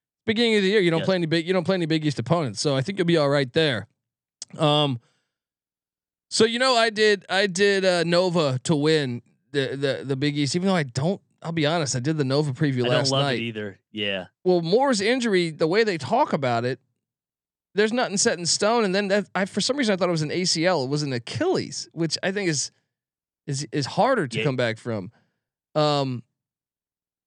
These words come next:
Speaker 1: I don't know. I feel like, uh, <laughs> huh? I feel like I'm in the mix there with, with, uh,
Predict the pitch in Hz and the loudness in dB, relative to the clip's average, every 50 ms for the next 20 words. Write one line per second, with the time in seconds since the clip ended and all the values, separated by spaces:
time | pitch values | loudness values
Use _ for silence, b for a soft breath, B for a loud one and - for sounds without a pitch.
0 | _ _ _ _ - 165 233 285 254 202 185 202 233 247 180 143 131 131 - - | _ _ _ _ 0 2 2 2 2 2 0 0 2 2 0 0 -2 -4 -4 0
1 | 180 208 226 226 214 202 196 190 180 165 - 185 185 180 180 180 175 170 165 127 | 0 2 2 2 2 2 2 2 0 -2 0 0 2 2 2 2 2 2 2 0
2 | 80 - 165 - - - _ _ _ _ _ _ _ _ _ _ _ _ _ _ | -2 -4 -6 -8 -10 -14 _ _ _ _ _ _ _ _ _ _ _ _ _ _
3 | _ _ _ _ _ _ _ _ _ _ _ _ _ _ _ _ _ 151 156 147 | _ _ _ _ _ _ _ _ _ _ _ _ _ _ _ _ _ -2 -2 0
4 | 120 101 - - _ _ - 131 123 - - 175 190 202 190 175 156 165 165 170 | -2 -4 -6 -12 _ _ -8 -6 -6 -4 -2 0 2 2 2 2 2 0 -2 -2
5 | 165 160 151 160 175 180 - - 170 165 151 156 151 151 143 143 151 151 151 139 | -4 -4 -2 -2 -2 -2 -2 0 0 0 2 2 0 -2 -2 0 0 0 0 0
6 | - 160 151 147 147 143 139 127 | -2 -2 0 0 0 0 0 -2